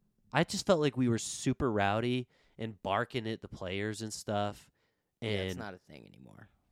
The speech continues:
Speaker 1: Yeah.
Speaker 2: Being rowdy and, and, like, people aren't
Speaker 1: Yeah, if you, dude,
Speaker 2: That's
Speaker 1: if
Speaker 2: just
Speaker 1: I,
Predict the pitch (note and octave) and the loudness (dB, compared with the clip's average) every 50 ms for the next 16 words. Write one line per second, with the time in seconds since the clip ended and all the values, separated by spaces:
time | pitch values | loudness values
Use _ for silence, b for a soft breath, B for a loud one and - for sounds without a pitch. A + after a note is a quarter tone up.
0 | _ _ _ _ _ - G2+ A2 B2+ C3 B2+ A#2+ A#2 A2+ A2 G#2+ - C3 C3+ C3 | _ _ _ _ _ -10 -8 -6 -6 -6 -6 -8 -6 -6 -6 -6 -6 -6 -6 -8
1 | B2 A2+ A2 A2 G#2 G#2 G#2+ A2 A2 A2 A2 A2 A2+ A2 G2+ F#2 - - G2 G#2+ | -8 -8 -6 -6 -4 -4 -4 -4 -4 -6 -6 -4 -4 -6 -6 -8 -10 -10 -12 -12
2 | G#2 - - _ _ _ - A2 A#2 A2 - - - B2+ B2 B2 B2+ B2+ B2+ B2 | -12 -12 -14 _ _ _ -10 -10 -10 -10 -10 -12 -10 -10 -8 -6 -6 -6 -6 -6
3 | A#2+ A2 - _ _ _ _ _ _ _ _ _ _ _ _ _ _ - B2+ C#3 | -6 -8 -10 _ _ _ _ _ _ _ _ _ _ _ _ _ _ 2 4 6
4 | C3+ A#2 A#2 - - C3+ C#3 - - B2+ A#2 - A#2 A2+ G#2+ - B2 A#2+ B2+ B2+ | 6 6 4 2 -2 -8 -6 -4 -4 -2 2 4 6 6 6 4 0 -2 -2 -4
5 | - - G2+ G2+ G2 G#2+ A#2+ C3 | -6 0 2 4 6 6 6 6